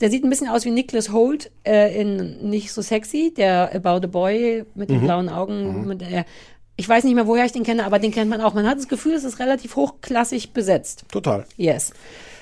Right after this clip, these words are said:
Speaker 1: Ich find's richtig, ich hab tatsächlich kein Aber. Ich mag die vergiftete, also außer, dass man keinen Bock auf Urlaub kriegt, weil einem das nicht so schön dargestellt wird. Das ist die ganze Zeit gelb.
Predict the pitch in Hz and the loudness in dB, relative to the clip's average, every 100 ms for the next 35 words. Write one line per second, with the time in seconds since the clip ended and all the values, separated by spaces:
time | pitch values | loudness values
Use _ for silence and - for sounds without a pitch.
0 | - 254 247 330 285 330 302 - - 277 | -4 -2 2 2 4 2 0 -4 -2 -2
1 | - - - 247 269 277 269 - 262 294 | -4 -16 0 0 0 -2 -4 -4 -2 -2
2 | 226 240 165 151 196 208 233 254 247 233 | -2 -2 -2 -2 -4 -4 -4 -4 -4 -2
3 | 220 269 - 269 - 220 226 240 294 339 | -2 -4 -4 -6 -4 0 0 0 -2 -2
4 | 269 247 254 247 240 269 262 269 240 - | -2 -2 -4 -4 -6 -2 -4 -2 -6 -6
5 | - 247 294 175 - - 180 - - 202 | -8 -2 0 0 -4 -10 -10 -8 -4 -2
6 | 202 - - 220 220 220 214 254 254 262 | 0 -4 -6 -6 -2 -2 -2 -2 -4 -4
7 | - 285 285 277 254 240 - - - - | -2 -2 0 0 0 -6 -14 -20 -20 -16
8 | - 226 240 - 156 151 175 190 220 - | -4 -2 -2 -6 -4 -6 -6 -10 -12 -12
9 | 208 247 262 220 143 151 143 | -4 -4 -2 -4 2 2 2